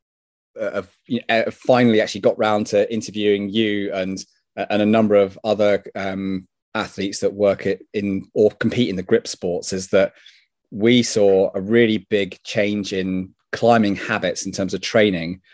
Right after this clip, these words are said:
when the pandemic happened, because a lot of people were looking at ways of training their grip strength, finger strength,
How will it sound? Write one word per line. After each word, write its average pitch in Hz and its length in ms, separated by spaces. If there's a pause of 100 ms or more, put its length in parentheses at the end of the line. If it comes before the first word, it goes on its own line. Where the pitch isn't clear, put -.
(260)
when 95 540
the - 80
pandemic 113 520
happened, 151 520
because 110 400 (760)
a 107 60
lot 127 220
of 127 100
people 98 680
were 101 340
looking 110 520
at 101 160
ways 92 440
of 95 140
training 95 680
their 95 100
grip 107 340
strength, 85 500
finger 90 280
strength, - 540